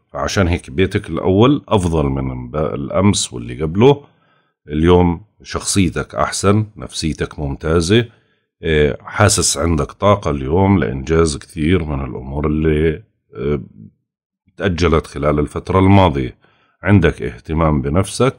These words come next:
فنقدر نحكي إنه بداية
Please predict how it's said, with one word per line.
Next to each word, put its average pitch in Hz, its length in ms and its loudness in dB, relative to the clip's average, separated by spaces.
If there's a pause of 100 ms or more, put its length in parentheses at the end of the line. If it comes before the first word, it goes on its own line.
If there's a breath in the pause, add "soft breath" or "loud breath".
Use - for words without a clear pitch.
(580)
فنقدر 87 1000 0
نحكي 87 480 -4 (140)
إنه 95 200 2
بداية 80 640 4